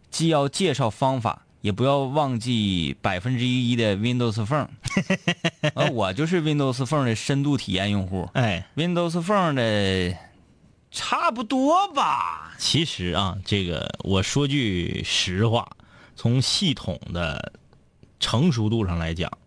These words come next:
Speaker 2: 呃，不考虑应用程序的丰富程度，Windows Phone 是要强于安卓的。
Speaker 1: 嗯，
Speaker 2: 嗯。
Speaker 1: 嗯。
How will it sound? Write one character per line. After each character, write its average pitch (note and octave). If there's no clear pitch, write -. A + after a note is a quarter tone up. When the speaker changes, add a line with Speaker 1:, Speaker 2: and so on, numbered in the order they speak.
Speaker 2:
呃， A#1+
不 B3
考 F2
虑 B2+
应 E3
用 F3+
程 A2+
序 C3+
的 D2+
丰 F3
富 D#3+
程 G#2
度， A2+
Windows E3+
Phone C#3
是 -
要 G#2+
强 C3+
于 C3
安 G#2+
卓 F#2+
的。 F2
Speaker 1:
嗯， E3
Speaker 2:
嗯。 -
Speaker 1:
嗯。 G#2